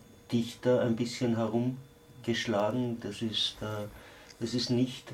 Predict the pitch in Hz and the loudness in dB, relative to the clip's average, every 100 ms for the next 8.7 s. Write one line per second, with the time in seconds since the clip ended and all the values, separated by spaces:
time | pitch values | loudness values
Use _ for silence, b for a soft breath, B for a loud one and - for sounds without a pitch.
0 | - 107 120 127 127 131 165 185 - 123 | -6 0 2 2 0 0 -2 -6 -6 -4
1 | 117 120 120 117 113 113 120 117 - - | -2 -2 -2 -2 -4 -4 -4 -2 -4 -4
2 | - - - 104 101 110 - - 113 98 | -18 -20 -2 2 2 0 -10 -6 -4 -4
3 | 101 b b b b b - - - - | -8 b b b b b -20 -20 -20 -20
4 | - - - 104 107 107 110 - 101 98 | -20 -18 -8 -6 -6 -8 -8 -6 -8 -6
5 | - 113 135 - - - - - - - | -4 -4 -4 -12 -20 -20 -20 -20 -12 -6
6 | 110 107 110 110 - - b b b b | -4 -4 -6 -10 -18 -20 b b b b
7 | 107 - 107 98 - 98 101 - 90 113 | -4 -2 0 -2 -2 -2 -4 -4 -4 -4
8 | 120 117 113 113 113 135 135 | -4 -6 -6 -6 -4 -4 -4